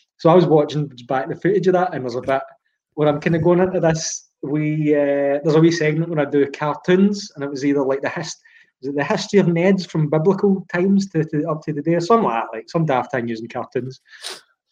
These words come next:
But there's one bit where I just take a pause for breath on stage. I'm just like, and you just hear this guy, and it,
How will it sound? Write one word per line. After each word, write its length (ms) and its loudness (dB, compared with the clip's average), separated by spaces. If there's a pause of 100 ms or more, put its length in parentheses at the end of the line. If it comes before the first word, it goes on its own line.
(240)
But 140 4
there's 160 4
one 260 6
bit 180 2
where 120 4
I 20 2
just 220 -2
take 180 2
a 60 0
pause 320 2
for 160 -2
breath 340 0
on 100 2
stage. 320 2
I'm 120 0
just 160 -6
like, 200 -4 (1080)
and 100 2
you 80 2
just 220 0
hear 100 4
this 220 0
guy, 400 2
and 140 0
it, 120 -4